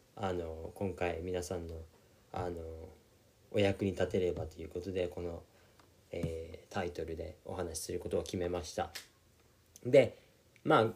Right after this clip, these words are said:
その、おすすめの、私のおすすめのドラマ五選は、えーっとですね、ディスクリプションの方に貼っておりますので、タイトルの方貼っておりますので、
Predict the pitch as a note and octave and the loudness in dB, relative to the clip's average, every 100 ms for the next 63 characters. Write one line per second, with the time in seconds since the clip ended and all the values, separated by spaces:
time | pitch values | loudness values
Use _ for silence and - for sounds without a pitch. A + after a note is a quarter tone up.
0 | - - _ - A2+ A2 G#2 G2+ - - | -6 -20 _ -4 2 4 4 0 -2 -6
1 | - - - - - A#2+ - C#3 C3+ C3+ | -18 -20 -20 -20 -4 -2 2 6 8 8
2 | C3 B2 - - _ _ - - - A#2 | 6 4 -4 -20 _ _ -20 -20 -2 2
3 | G#2 - A2 G#2 - G#2+ G2+ F#2+ G2 F2+ | 2 2 2 2 2 2 2 4 2 2
4 | F2 G2 G2+ F2 E2 - _ _ _ - | 2 2 2 0 -4 -14 _ _ _ 4
5 | B2+ A#2 G#2+ G2+ F#2 F2 F2 F2 - F2 | 6 6 4 4 4 2 -2 -4 -2 -6
6 | E2 F2 - - A2+ - C#3+ D3 - A2 | -6 -8 -12 -2 0 2 4 4 4 2
7 | F#2+ F#2+ F2+ E2+ F2 - G2 F2+ F2+ F#2 | 4 2 0 0 -4 0 2 2 0 -4
8 | - F2 E2+ F2 F2 G#2 G#2 G#2 G2+ G2+ | -4 -6 -2 -4 -2 -2 0 2 2 2
9 | F#2 F2+ - F2+ F2 F2+ G2 G#2+ F2+ F#2 | 2 -2 -2 -2 -2 -4 -6 -2 0 0
10 | F#2 | -4